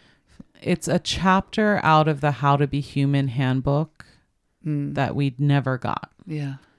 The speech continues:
Speaker 1: And for me, this is one of those just foundational frameworks that changes how I walk in the world, how I interact with other humans.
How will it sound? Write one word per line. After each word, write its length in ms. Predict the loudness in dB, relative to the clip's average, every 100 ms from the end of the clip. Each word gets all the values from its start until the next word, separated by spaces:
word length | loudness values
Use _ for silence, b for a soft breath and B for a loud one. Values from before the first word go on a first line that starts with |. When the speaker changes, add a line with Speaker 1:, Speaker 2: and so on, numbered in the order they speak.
| b b b b b b b b
Speaker 1:
And 200 | -6 -6
for 180 | -2 0
me, 340 | 2 2 2
this 260 | 2 -2 -2
is 280 | -6 -6 -12 _ _ _ -6
one 380 | -2 2 4
of 120 | 4 2
those 640 | 2 2 0 -2 -6 -8
just 260 | -8 -8
foundational 1040 | -4 0 0 2 0 0 -2 0 0 0 -4
frameworks 960 | -6 -4 -2 0 0 0 -2 -6 -16
that 540 | -6 -2 -2 -2 -4 -8 -16 _ _
changes 680 | -12 -2 0 0 -2 -4 -4
how 220 | -2 0
I 160 | 0 0
walk 320 | 2 0 2
in 100 | -2
the 80 | -2
world, 460 | 0 0 0 0 -2
how 200 | -2 -2
I 120 | -4
interact 460 | -4 -4 -6 -6
with 80 | -6
other 220 | -6 -6
humans. 880 | -8 -4 -2 -2 -4 -6 -6 -8 -12